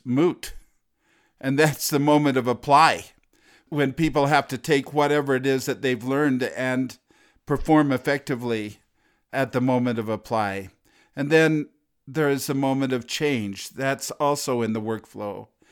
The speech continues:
And the moment of solve, also in the workflow. And those five moments of need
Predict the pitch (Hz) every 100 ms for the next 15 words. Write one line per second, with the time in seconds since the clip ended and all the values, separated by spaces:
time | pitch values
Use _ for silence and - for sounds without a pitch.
0 | _ _ - 131 131 135 131 131 120 117
1 | - 147 135 117 98 120 - - - _
2 | _ 131 131 - 131 113 110 110 110 110
3 | - - 104 98 107 _ _ _ _ _
4 | _ _ _ 139 131 160 202 - 226 185
5 | 151 147 139 135 123 131 120 139 156 117
6 | 101